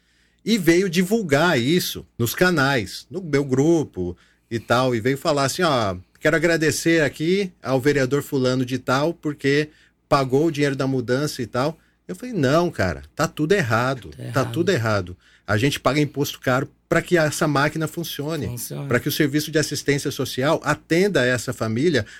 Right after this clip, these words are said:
Speaker 1: com o dinheiro que a gente já paga."
Speaker 2: Já paga.
Speaker 1: Entendeu? Não pra que um vereador faça lá um populismo, pega o dinheiro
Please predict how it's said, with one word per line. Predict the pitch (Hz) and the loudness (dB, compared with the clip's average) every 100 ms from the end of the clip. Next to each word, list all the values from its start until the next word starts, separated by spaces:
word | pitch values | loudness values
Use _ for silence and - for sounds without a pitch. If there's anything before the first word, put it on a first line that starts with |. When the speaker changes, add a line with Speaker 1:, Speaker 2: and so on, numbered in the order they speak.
| _ | _
Speaker 1:
com | 170 | 2
o | 202 | 2
dinheiro | 160 165 | 2 0
que | 160 | 0
a | 151 | -2
gente | 165 151 | -2 -2
já | 127 185 | 0 -2
paga." | - 131 135 127 80 - | -2 -2 0 -2 -6 -8
Speaker 2:
Já | 120 - - | -20 -20 -14
paga. | 131 123 - 104 | -12 -12 -16 -2
Speaker 1:
Entendeu? | 104 101 147 | 0 4 2
Não | 127 156 254 | 4 4 2
pra | 262 190 | 2 0
que | - 151 170 - _ - | 2 0 0 -2 _ -4
um | 143 151 143 | 0 2 2
vereador | 123 160 160 120 143 170 | 2 2 4 2 2 0
faça | - - 143 147 135 | 0 0 0 0 0
lá | 127 | 0
um | 139 135 | 0 -2
populismo, | - 156 156 131 135 113 98 92 | -2 -2 0 0 2 0 -6 -6
pega | - 117 | 0 0
o | 123 | -2
dinheiro | 117 117 113 131 190 | -4 0 2 2 -2